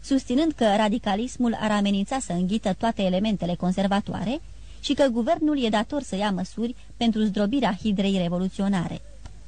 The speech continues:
Dimpotrivă, după părerea noastră, primejdia o constituie nu așa zisa hidră revoluționară, ci încăpățânarea tradiționalismului care frânează progresul, et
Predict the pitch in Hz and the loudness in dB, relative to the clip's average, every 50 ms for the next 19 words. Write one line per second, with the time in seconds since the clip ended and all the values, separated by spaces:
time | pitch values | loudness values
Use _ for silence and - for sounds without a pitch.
0 | - - - - - - - - - - 240 254 247 233 311 370 - 403 330 226 | -16 -16 -16 -16 -18 -18 -18 -10 -2 2 4 4 4 4 2 0 -2 0 0 0
1 | 170 - - - - - - - - - - - - - 220 262 254 - 226 190 | 0 -2 -4 -8 -10 -16 -18 -18 -18 -18 -18 -10 -4 -2 0 0 2 4 2 2
2 | - 196 190 220 302 359 302 196 185 190 180 - 190 - - - 202 240 320 - | 2 2 0 2 2 0 0 2 0 0 0 -2 -6 -10 -10 -6 -4 -2 -4 -4
3 | - - - - - - - - 311 311 277 262 233 247 247 247 - 330 370 370 | -6 -14 -18 -18 -18 -10 -2 0 2 4 4 4 4 2 0 -2 0 2 4 4
4 | 320 294 - - 240 208 220 - - 330 - - 339 311 294 277 254 - - 269 | 4 4 2 0 0 -2 -2 -2 -6 -10 -6 -4 -2 0 0 0 -2 0 -2 0
5 | 339 392 359 262 247 - 226 185 190 190 208 240 226 - 226 202 190 - - - | 0 0 0 -2 -2 0 0 0 0 0 0 -2 -2 0 0 0 0 0 -4 -8
6 | - - 254 233 190 208 190 185 180 185 185 185 185 190 196 - - 220 220 214 | -4 -2 0 0 2 2 2 2 2 2 0 0 -2 -2 -4 -4 -2 -2 0 0
7 | 196 180 175 - - - - - - - - - - - - 320 311 285 - 262 | 0 0 -2 -4 -8 -10 -14 -16 -18 -16 -16 -16 -12 -4 0 2 2 4 4 2
8 | - 247 240 - 233 262 349 359 311 233 247 - 226 208 196 185 196 - - 208 | 0 0 0 0 0 -2 -2 0 0 0 0 0 0 0 0 0 -2 -2 0 0
9 | 220 220 226 202 170 - - - 180 196 269 330 - - - - - - - 311 | 2 2 2 0 -2 -6 -6 -6 -4 -4 -4 -6 -8 -10 -14 -18 -12 -4 0 2
10 | 302 277 277 - 233 220 220 214 240 226 233 - 302 302 311 262 233 175 - - | 4 4 4 2 2 2 2 2 0 0 -2 -2 -2 -4 -4 -4 -4 -6 -6 -8
11 | - - 160 - - - - - - - - - - - - - - - 247 269 | -12 -12 -12 -14 -14 -14 -16 -16 -18 -18 -18 -18 -18 -18 -18 -14 -6 -2 -2 -2